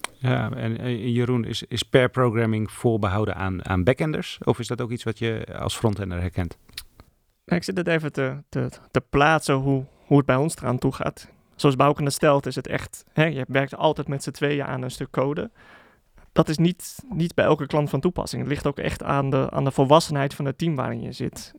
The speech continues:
Speaker 2: Ehm, is het alleen voorbehouden aan backend? Nee, dat niet.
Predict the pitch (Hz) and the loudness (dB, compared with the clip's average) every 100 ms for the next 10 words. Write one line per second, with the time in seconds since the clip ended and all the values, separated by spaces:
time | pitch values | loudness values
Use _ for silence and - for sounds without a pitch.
0 | 208 127 - - - - 143 139 143 143 | -8 -6 -4 -8 -12 -2 0 0 0 -2
1 | 139 151 147 135 127 135 - 135 135 - | 0 2 2 2 2 0 0 -4 -4 -4
2 | 175 - - 139 135 131 127 143 196 - | -6 -8 -6 2 2 4 0 0 -6 -8